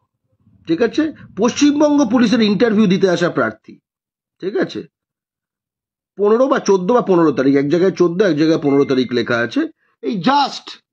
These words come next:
ভিডিওটি বাংলা পক্ষর কাছে এসেছে, একটু ভিডিওটি দেখবেন, ঠিক আছে? এবং শেয়ার করবেন, প্রতিটি বাঙালির দেখা উচিত এই ভিডিওটা,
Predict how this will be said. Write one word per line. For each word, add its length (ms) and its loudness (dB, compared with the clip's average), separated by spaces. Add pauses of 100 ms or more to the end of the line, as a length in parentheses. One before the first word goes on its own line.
ভিডিওটি 380 2 (680)
বাংলা 260 -2
পক্ষর 340 -6
কাছে 300 -4
এসেছে, 320 -10 (680)
একটু 240 -2
ভিডিওটি 340 2 (140)
দেখবেন, 400 -2 (680)
ঠিক 160 -8
আছে? 260 -4 (400)
এবং 280 0
শেয়ার 360 0 (120)
করবেন, 360 -2 (340)
প্রতিটি 340 -2 (160)
বাঙালির 440 -2
দেখা 260 0
উচিত 300 0
এই 120 2
ভিডিওটা, 460 -10